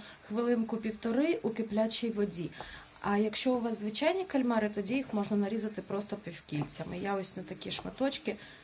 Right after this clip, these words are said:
нарізаю. Так,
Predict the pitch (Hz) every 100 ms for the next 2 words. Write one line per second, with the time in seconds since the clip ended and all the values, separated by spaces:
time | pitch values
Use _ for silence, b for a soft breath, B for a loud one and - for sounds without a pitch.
0 | B B B - - 196 190 185 160 165
1 | 165 170 - - - - - - - -
2 | - - - - - - - - - -
3 | - - - - - - - - _ _
4 | _ - - - - 202 - 208 185